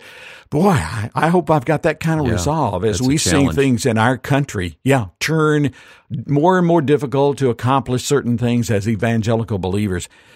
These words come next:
Speaker 1: May we have that kind of a boldness. So, as you and I know, you travel these places, we gain so much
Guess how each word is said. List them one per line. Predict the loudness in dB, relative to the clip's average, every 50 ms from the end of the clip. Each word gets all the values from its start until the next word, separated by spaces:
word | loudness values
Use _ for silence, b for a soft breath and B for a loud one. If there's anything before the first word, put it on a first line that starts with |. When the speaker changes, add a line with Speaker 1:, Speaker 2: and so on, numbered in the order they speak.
| b b b b
Speaker 1:
May | 0 2 4 4 4 4 4 4 2
we | 2 2 2 2 2 2
have | 2 2 2 2 2
that | 0 0 0 0
kind | -2 -2 -2
of | -2 -2
a | -2
boldness. | 0 2 2 2 2 0 -4 -4 -4 -2
So, | 0 2 2 2 0 B B B B B B B -4
as | -2 2 4
you | 4 4
and | 4 4
I | 4 4
know, | 4 4 4 4 4 2
you | 0 0 -2 -2
travel | 0 0 2 2 2 2 2
these | 0 -2 -2 -2
places, | 0 0 2 2 0 -2 -4 -2 -2
we | -2 -2
gain | 0 0 2 2 2 2 2 4 2 2 2
so | 0 0 0 0 2 2 2
much | 2 4 4 4 2 0 -2 -4 -8 -12 -12 -12